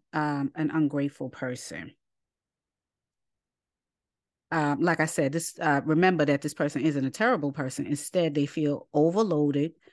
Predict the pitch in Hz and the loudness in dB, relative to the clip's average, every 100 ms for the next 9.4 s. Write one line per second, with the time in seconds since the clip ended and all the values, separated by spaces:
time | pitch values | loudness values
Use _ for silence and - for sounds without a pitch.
0 | _ _ 170 185 190 160 147 - 139 139 | _ _ -4 0 2 2 2 0 -2 -2
1 | 147 - - - _ - 170 165 - 170 | -6 -14 -20 -20 _ 2 2 2 4 4
2 | 156 175 190 240 233 170 127 135 _ _ | 6 4 4 4 4 2 -4 -12 _ _
3 | _ _ 151 151 - 160 156 143 156 - | _ _ -6 -6 -6 -4 -2 0 -2 -2
4 | 214 - - 131 - _ _ - - _ | -6 -6 -12 -14 -20 _ _ -20 -20 _
5 | - 180 202 220 226 220 214 190 180 180 | 2 4 6 4 2 0 0 2 2 2
6 | 175 170 165 151 165 170 180 170 - 165 | 0 0 2 2 2 2 -2 -4 -2 0
7 | 156 156 143 135 151 143 139 - 175 185 | 2 2 0 0 0 0 -2 -6 -6 -6
8 | 185 - 165 151 147 143 139 143 131 131 | -6 -2 2 2 2 -2 -2 -4 -2 -2
9 | 123 113 101 92 | -4 -6 -8 -10